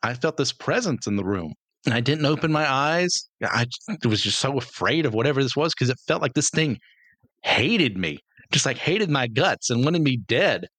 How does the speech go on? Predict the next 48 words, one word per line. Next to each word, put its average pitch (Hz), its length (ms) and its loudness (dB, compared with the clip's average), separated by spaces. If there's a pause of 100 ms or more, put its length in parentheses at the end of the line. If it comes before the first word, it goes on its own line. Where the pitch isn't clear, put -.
(180)
And 123 120 0
it - 20 2
was 117 180 -2
like, 113 240 0 (160)
uh, 113 140 0
f-, - 280 -14 (300)
for - 160 0
frame 151 220 0
of 139 80 0
reference, 127 320 -2
I 113 60 2
was, 113 180 2 (120)
uh, 98 140 0
sleeping 123 360 0
on 131 100 2
the 123 60 0
bed. 123 360 0
It 120 120 -2
was 113 160 0
right 117 200 -2
by 123 180 0
the 117 100 2
door 131 280 2
that 113 200 0
I - 20 -4 (100)
always 131 300 2
keep 139 260 -2
locked 117 400 0 (440)
because 110 560 0 (100)
I'm 117 160 -2
paranoid, 113 600 0 (500)
but 135 100 0
apparently 160 320 0
that 147 140 2
wasn't 127 260 2
good 151 140 2
enough. 98 320 -2 (320)
So - 140 2
this 135 140 0
presence, 165 440 -2
whatever 143 240 2
it 127 60 0
was, 139 260 2
was 117 140 0
standing 160 420 0 (100)
by 135 200 0
the 156 100 0
door. 107 500 2